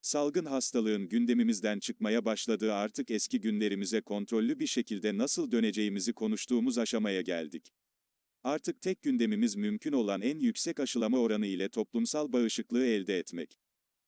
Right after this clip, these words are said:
Tüm insan kaynağımızı ve enerjimizi buna yönlendirmiş bulunuyoruz.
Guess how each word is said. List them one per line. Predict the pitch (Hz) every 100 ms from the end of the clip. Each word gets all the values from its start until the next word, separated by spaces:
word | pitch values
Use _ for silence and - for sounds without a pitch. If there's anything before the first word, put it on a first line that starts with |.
| _ _
Tüm | - 220
insan | 170 131 131 120
kaynağımızı | 113 131 165 151 117 101 127
ve | 120
enerjimizi | 98 104 104 95 101 98 117
buna | 104 135
yönlendirmiş | 147 127 120 110 101 107 -
bulunuyoruz. | 101 92 87 78 71